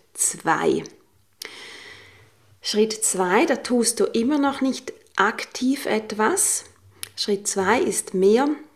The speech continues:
der Analyseteil jetzt. Das heißt, du fragst dich, was ist jetzt wirklich gerade das Problem? Ja, also was ist das, wo ich mich vielleicht gerade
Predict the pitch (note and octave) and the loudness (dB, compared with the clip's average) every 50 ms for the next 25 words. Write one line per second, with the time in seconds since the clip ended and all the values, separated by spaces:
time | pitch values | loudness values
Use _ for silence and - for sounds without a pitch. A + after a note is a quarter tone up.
0 | _ - _ - - F#3+ - - - F3+ F3 E3 D#3 D#3 D#3+ G3 A3 B3 A#3+ - | _ -18 _ -2 0 0 0 0 -2 -4 -4 -4 -6 -4 -2 -2 -2 -2 -2 -4
1 | D4+ D4+ D4+ - A#3 A3+ A3+ B3 C#4+ C4+ B3 C4+ G4 - - - - - - - | -4 -6 -6 -6 -4 -2 -2 0 2 2 2 2 2 0 -4 -6 -8 -10 -18 -20
2 | - - - - - B3 C4+ C4 A3 C4+ F4+ F#4+ - - - - - - - - | -18 -14 -12 -8 -4 -2 0 2 2 2 2 0 -2 -4 -6 -18 -20 -20 -10 -6
3 | - C#4 C#4+ - A#3 G#3+ G#3 A3 A#3 A3+ - - - B3+ C4 A#3+ - - - - | -6 -6 -6 -4 -2 -2 0 0 0 -2 -4 -6 -4 -2 -2 -2 -4 -8 -14 -16
4 | - - - G3+ G3+ G#3+ D#4 - C4 A#3 - - A#3 A3 A3 - - A3+ A3 A3 | -16 -8 -4 -2 0 0 0 -2 -2 -2 -2 0 0 0 0 -2 -2 -2 -2 -2
5 | A3 A3+ G#3+ - - - G#3+ G3+ G#3 G#3+ - - - - G3 - - F#3 G3 G3+ | -2 -6 -8 -8 -10 -10 -10 -10 -10 -10 -12 -12 -10 -12 -10 -6 -2 0 2 2
6 | G3+ A3+ C4+ E4+ F#4+ - - - _ _ _ _ _ _ _ _ _ _ _ _ | 4 4 2 2 0 -2 -8 -20 _ _ _ _ _ _ _ _ _ _ _ _
7 | _ _ _ _ _ _ _ _ _ - G3 G#3 A#3 B3 A3 - G#3+ G3+ G#3 G#3 | _ _ _ _ _ _ _ _ _ -2 -2 -2 -2 -2 -4 -6 -6 -6 -4 -4
8 | A#3 A3 - B3 A3 - - - G#3+ G#3+ G#3+ - - - - A3 G3+ G3 G#3+ G#3 | -4 -4 -6 -8 -8 -8 -6 -6 -4 -4 -4 -4 -6 -6 -4 -2 -2 -2 -2 -2
9 | - - G#3+ G3+ G#3 - - G3+ G3+ G3+ G3 F#3 - - - - - F#3 F3 F#3+ | -2 -2 -2 -2 -4 -6 -6 -4 -4 -4 -4 -6 -8 -12 -12 -8 -8 -6 -4 -4
10 | F#3+ F#3 F#3 F#3+ F3+ | -4 -4 -4 -4 -6